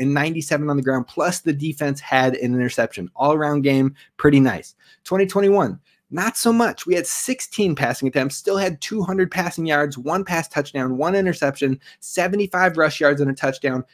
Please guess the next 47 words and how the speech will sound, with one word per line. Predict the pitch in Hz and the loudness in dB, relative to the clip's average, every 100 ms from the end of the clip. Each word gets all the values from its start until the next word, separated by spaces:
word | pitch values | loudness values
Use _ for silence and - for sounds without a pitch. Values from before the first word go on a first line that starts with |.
| _ | _
Defense | - 180 180 160 | -6 -2 0 -2
had | - 151 | -2 -2
one | 131 143 147 | 0 2 2
interception. | 147 139 151 139 110 87 | 0 0 0 -2 -8 -6
So | 170 180 - - _ - | 0 2 0 -10 _ -4
kind | 196 | -2
of | 214 | 2
a | 208 | 4
lower | 190 180 196 196 | 6 8 10 8
game | 180 185 190 | 6 2 2
when | 180 | 0
it | 160 | -2
came | - 180 | -2 -4
to | 180 180 | -2 -4
production. | 180 170 170 - 127 | -2 -2 -2 -4 -6
But | 127 | -4
then | 160 | -2
you | 185 | 0
go | 180 175 | 2 0
to | |
twenty | 165 - 175 | -2 -6 -4
twenty, | 151 180 165 98 - _ | -4 -4 -2 -4 -10 _
twenty-five | - 180 202 196 185 190 190 | -4 0 2 0 0 -2 0
passing | 180 165 156 | -2 -4 -4
attempts. | 123 92 - | -4 -6 -8
Again, | 135 156 120 | -2 -2 0
not | 139 185 - | -2 -2 -4
something | - 180 180 | -6 -6 -4
that | 175 | -4
happens | 165 175 175 156 139 | -4 -4 -4 -4 -4
too | 170 156 | 0 2
often | 160 - 113 - - _ | 2 0 -6 -8 -20 _
from | 170 165 147 | 4 4 4
a | 147 | 2
Fleck | 143 143 139 135 - | 2 2 0 0 -4
team. | 165 139 87 - _ | 0 0 0 -8 _
Hundred | - 196 208 | -2 0 0
sixty | 196 185 202 | 0 -2 -2
pass | 190 180 180 | 0 0 2
yards, | 165 151 | 2 0
two | - - 208 | -8 -8 -4
passing | 190 180 185 | -2 0 0
touchdowns, | 180 170 - 160 143 | -2 -4 -2 -2 -2
one | 156 165 | -2 0
I | 165 | 0
N | |
T, | 156 180 147 | -2 -4 -6